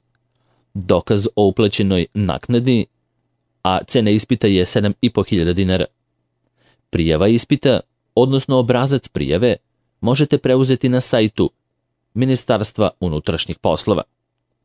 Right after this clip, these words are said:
Postoje tri licence za koje se može polagati. To su L T jedan, L T dva i L T tri.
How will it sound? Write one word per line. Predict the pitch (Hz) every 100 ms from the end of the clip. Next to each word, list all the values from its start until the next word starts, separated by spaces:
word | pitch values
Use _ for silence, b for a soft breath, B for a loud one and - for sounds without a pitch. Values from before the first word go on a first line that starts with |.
| _ _ _ _ _ _ _ _ _ _ _ _ -
Postoje | 113 - 156 156
tri | 95 143 170
licence | 110 95 - 82 85 - 73
za | - 71
koje | - 107 110 110 95
se | - 120
može | 104 73 73
polagati. | 107 98 58 52 - - _ _ _ _ _ _
To | - 139
su | - 127 -
L | 117 113
T | - 98
jedan, | 69 58 113 135 _ _ _
L | 104 90
T | -
dva | 80 78 85 101 _
i | 123 -
L | 95 90
T | 101
tri. | - 139